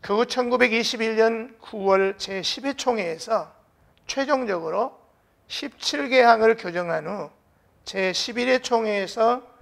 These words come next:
정치 편집위원회를 폐지, 오늘에 이른 것이 대한예수교 장로의 헌법입니다. 그 우리 대한예수교 장로회는 천구백이십이 년 제십일 회 총회에서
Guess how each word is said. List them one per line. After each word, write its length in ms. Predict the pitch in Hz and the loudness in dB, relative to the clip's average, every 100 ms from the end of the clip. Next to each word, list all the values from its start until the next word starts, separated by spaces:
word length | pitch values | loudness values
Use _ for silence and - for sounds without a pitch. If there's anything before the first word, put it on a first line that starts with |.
| _ _ - | _ _ -12
정치 420 | 185 170 - 180 | -10 -10 -10 -12
편집위원회를 1000 | - 214 214 220 208 180 175 175 185 185 | -6 -6 -6 -8 -4 -4 -2 -4 -4 -8
폐지, 220 | 180 165 _ _ _ _ _ _ _ | -14 -16 _ _ _ _ _ _ _
오늘에 480 | - 170 180 196 226 | -6 -4 -2 0 0
이른 300 | 247 185 175 | 0 -4 -6
것이 500 | 156 151 233 190 151 _ _ _ _ | -10 -12 -12 -12 -12 _ _ _ _
대한예수교 760 | - 170 175 175 170 196 196 | -2 0 0 -2 -8 -6 -6
장로의 680 | 214 180 160 160 160 190 208 _ _ - | -6 -10 -14 -12 -10 -10 -12 _ _ -12
헌법입니다. 880 | 214 214 - 147 147 147 131 - - _ _ _ _ - - _ | -12 -8 -8 -8 -10 -18 -20 -20 -20 _ _ _ _ -20 -20 _
그 140 | - | 0
우리 300 | 220 240 247 | 2 4 2
대한예수교 640 | 233 220 214 208 208 214 208 | 8 8 10 6 2 0 0
장로회는 760 | 190 185 180 170 185 220 156 - _ _ _ | 0 -4 -2 -2 -2 -6 -8 -18 _ _ _
천구백이십이 920 | - 208 190 190 180 190 - 202 196 190 | -14 -10 -4 -4 -4 -6 -8 -8 -6 -2
년 360 | 208 214 214 - | 0 0 -4 -14
제십일 720 | 196 185 180 - 254 202 190 | -8 -6 -4 -4 -6 -6 0
회 100 | 233 | 0
총회에서 840 | 240 233 220 170 147 - 156 214 | 0 0 0 -2 -6 -8 -8 -8